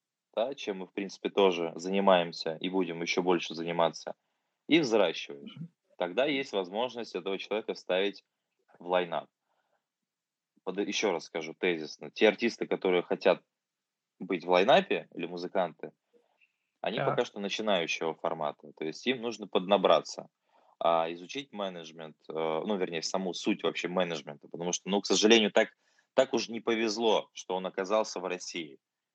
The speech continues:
Speaker 1: Понимаешь? И здесь нужно самому учиться все это познавать, в этом разбираться,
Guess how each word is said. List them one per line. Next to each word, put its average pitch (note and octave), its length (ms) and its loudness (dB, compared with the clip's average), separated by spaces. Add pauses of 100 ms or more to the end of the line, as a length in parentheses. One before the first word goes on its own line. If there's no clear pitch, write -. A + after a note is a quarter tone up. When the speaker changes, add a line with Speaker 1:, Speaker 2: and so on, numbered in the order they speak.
(100)
Speaker 1:
Понимаешь? F#2 420 -4
И F#2+ 100 -6
здесь A2+ 500 0 (220)
нужно G#2 260 -6
самому G#2 600 -2 (360)
учиться G2 680 0 (600)
все - 180 2
это G#2 160 2
познавать, G2+ 680 2
в F#2 80 -10
этом G2 280 -8
разбираться, G#2+ 840 -4